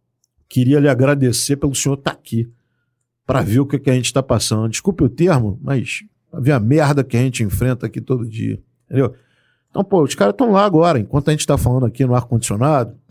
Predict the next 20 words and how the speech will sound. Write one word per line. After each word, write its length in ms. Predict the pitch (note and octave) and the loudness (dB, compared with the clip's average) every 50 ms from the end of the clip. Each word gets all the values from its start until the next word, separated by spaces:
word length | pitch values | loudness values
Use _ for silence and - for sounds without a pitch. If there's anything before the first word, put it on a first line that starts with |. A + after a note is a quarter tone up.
| _ _ _ _ | _ _ _ _
essa 140 | - A#2 - | -14 -8 -8
sala 280 | - - B2 B2 A2 | -4 -2 -2 -2 -2
bonita, 560 | G2 F#2+ G2 G2 C3 D#3 D3+ A#2+ - - E2 - _ _ _ _ _ _ _ | -2 -4 -2 0 0 2 2 0 -2 -4 -12 -14 _ _ _ _ _ _ _
né, 140 | A#2 B2+ C3 | -2 -2 0
nesse 240 | A#2 G#2+ - - B2+ | 0 -2 -2 -2 0
ambiente 400 | B2+ A#2 A2+ A#2 C3 C3 - - | 0 2 2 0 0 -2 -2 -4
bacana 480 | A#2 G#2 - - - C3 C3+ A#2 G2+ - _ _ _ | -4 -4 -6 -2 -2 0 0 0 -4 -6 _ _ _
pra 140 | _ - A2 | _ -2 -2
entrar 280 | G2 F#2 - A2+ A2+ A2 | -2 -2 0 0 0 0
aqui, 280 | G#2+ - - - F#3+ F#3 - _ _ _ _ _ _ _ _ | -2 -4 -4 -4 -4 -4 -4 _ _ _ _ _ _ _ _
os 60 | - | -12
caras 200 | - - - F#3 | -8 -6 -8 -2
tão 120 | - G#3 | 0 0
no 80 | G#3 G#3 | 0 0
sanhaço 480 | - - - G3 F3 F3 F#3 - - F3 | -2 -2 -2 0 2 2 0 0 -2 -2
agora, 340 | D#3 B2+ C3+ D3+ C#3+ A#2 | 0 0 0 2 0 0
mira, 480 | G2 G#2 A2 B2+ E3+ G3+ F3+ D#3 A#2+ G2 G2 G#2+ - _ _ _ _ _ | -2 -2 0 0 2 2 2 2 0 -2 -4 -10 -18 _ _ _ _ _
tiro 280 | - C3+ D3+ D#3 C#3 A2 | -2 0 0 0 0 -2
de 100 | G#2 A2+ | -4 -2
inimigo, 560 | A#2 G#2+ F#2+ G#2+ C3 D#3 E3 C#3 G2+ - | -2 -2 -2 0 0 0 0 -2 -6 -10